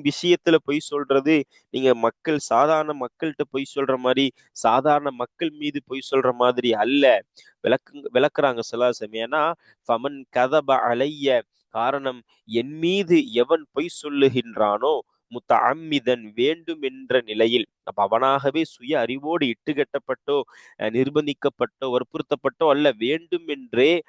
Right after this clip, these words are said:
அவனுடைய சுய நப்சிற்காக, மேல சொன்னோமா இல்லையா, ஹவா ஷக்ஸின்னு, வேண்டுமென்றே நிலையில் என் மீது எவன் பொய் சொல்லுகின்றானோ, "ஃபல்யதபவ்வ மக்அதஹு", தன்னுடைய இருப்பிடத்தை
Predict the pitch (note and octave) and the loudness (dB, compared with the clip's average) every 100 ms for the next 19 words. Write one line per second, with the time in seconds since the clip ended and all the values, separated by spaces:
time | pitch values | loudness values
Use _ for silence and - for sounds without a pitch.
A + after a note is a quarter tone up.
0 | - _ - G#2+ C3 D3 C#3+ C#3 C3+ - | -18 _ -4 0 0 0 -2 -2 -4 -10
1 | C3 D#3+ D#3+ B2+ A2+ - E3+ D3+ C#3+ C3 | -4 2 2 2 -4 -4 -4 0 0 0
2 | A2 B2 C3 - C3 C3+ C#3 B2+ G#2+ A2 | 0 -4 -4 -6 -8 -4 0 0 2 0
3 | B2 B2+ C#3 - - C3+ A2 - _ _ | -2 -6 -10 -14 -6 -6 -6 -12 _ _
4 | _ _ _ _ _ - - - _ G2 | _ _ _ _ _ -20 -20 -20 _ 0
5 | A#2 D3+ E3 E3+ D#3+ D3+ C#3+ C#3+ D3+ - | 2 2 0 -2 0 -2 2 4 4 2
6 | _ _ _ _ A#2 B2 C#3+ C#3+ C3+ G2 | _ _ _ _ -2 2 2 2 -2 -6
7 | _ _ _ - G#2 A2 A#2+ C3+ D3+ F3 | _ _ _ -6 -2 -2 -2 -6 -6 -4
8 | D3+ B2 A#2+ D#3 _ C3 E3 - D3+ C#3 | -2 -2 -2 -8 _ -12 -12 -12 -2 0
9 | - A2 G#2 G#2+ G#2+ C#3+ C#3+ - A#2 A#2+ | -2 -4 0 0 0 -4 -4 0 0 0
10 | A#2 A#2 - G2+ A#2+ D#3 C3+ C#3 - A#2+ | 0 -2 -2 0 0 -2 0 -2 -2 -6
11 | A#2 B2+ - B2 D3+ D3+ C3+ A2+ A2+ A2+ | -6 -8 0 0 2 2 0 -2 -10 -12
12 | G#2 _ - - _ G#2 A#2 C3+ B2+ B2 | -14 _ -20 -20 _ -6 -2 0 4 4
13 | A#2 B2 E3 - D#3+ D3 - - | 4 2 2 0 2 2 2 2